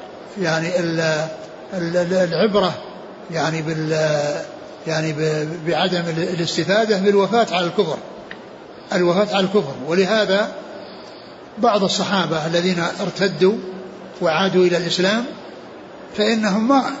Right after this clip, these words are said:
ما خرجوا من الصحبة، بل اعتبروا صحابة على أصح الأقوال يعني في ذلك. ولهذا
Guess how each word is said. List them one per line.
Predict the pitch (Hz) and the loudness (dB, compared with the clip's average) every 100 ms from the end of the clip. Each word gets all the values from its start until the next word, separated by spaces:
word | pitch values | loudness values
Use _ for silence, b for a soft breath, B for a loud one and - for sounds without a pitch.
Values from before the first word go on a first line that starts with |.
| 208 220 - 226 | -8 -10 -8 0
ما | 285 | 2
خرجوا | 247 226 208 196 | 4 4 4 4
من | 190 | 4
الصحبة، | 180 - 147 143 - - - - - - - - | 2 0 -2 -2 -6 -10 -16 -16 -16 -16 -16 -2
بل | 214 220 | 4 4
اعتبروا | 185 220 254 208 | 4 2 4 4
صحابة | 190 170 190 165 135 - - - - - - - - - - - | 2 0 0 0 -2 -8 -12 -14 -16 -16 -18 -18 -18 -18 -18 -6
على | 165 175 | 0 2
أصح | 185 185 185 190 | 2 2 0 0
الأقوال | 175 170 185 180 170 - - - - - - 175 | 0 2 2 2 0 -4 -14 -16 -16 -16 -8 -2
يعني | 151 165 | 0 0
في | 160 165 | 2 4
ذلك. | 170 165 143 - - - - - - - - - - - - - - - 165 | 4 4 0 -6 -14 -16 -16 -16 -16 -18 -16 -18 -18 -18 -18 -18 -18 -8 -2
ولهذا | 165 160 180 170 165 160 | 0 2 2 2 2 0